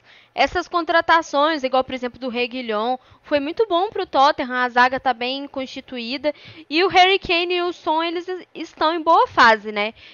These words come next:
Então, com esses dois em boa fase, é um ataque maravilhoso pro Tottenham. É realmente... é, o Lo Celso também que entra, faz boas partidas, né? O próprio Bale, que tava no banco, né, não jogou.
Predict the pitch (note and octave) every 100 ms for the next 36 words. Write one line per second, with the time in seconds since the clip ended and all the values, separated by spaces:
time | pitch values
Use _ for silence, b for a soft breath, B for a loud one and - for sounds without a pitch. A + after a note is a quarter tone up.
0 | C#4+ - A#3+ A#3+ - A3+ B3 C#4 C#4 C#4
1 | C4+ B3 A#3 A3 G#3+ _ _ C4+ C#4 E4
2 | - F4 B3+ B3+ B3+ C4 A#3+ B3+ C4 -
3 | A3+ B3+ C#4 D#4 D3+ C#4 E4 F#4 - D#4+
4 | E4 D#4+ E4 F#4 A#4+ F4+ - - G4 E4+
5 | D4+ D#4 F4+ G4+ _ b b b b -
6 | C4 C4+ D4 D#4 D4 C#4+ D4+ - - F4+
7 | F4 D#4 B3 b b b A#3+ B3 B3 C4
8 | C4 C4+ - B3 C#4 D4+ C#4+ C#4 C4 B3+
9 | A#3+ C4 C4 C4 A3+ A#3 B3 A#3+ A3+ -
10 | A#3 A3 A3+ A#3 - G#3+ G#3 - A#3 B3+
11 | C4+ G#3+ A3 A3+ B3 B3+ b b C4 C#4+
12 | C4+ D4 B3+ G#3 B3 C4+ C4 B3+ A#3 A#3+
13 | A#3 A#3 G3+ A3 B3 A#3+ A#3 A3 A3 A#3
14 | A#3 G#3+ G#3 B3 B3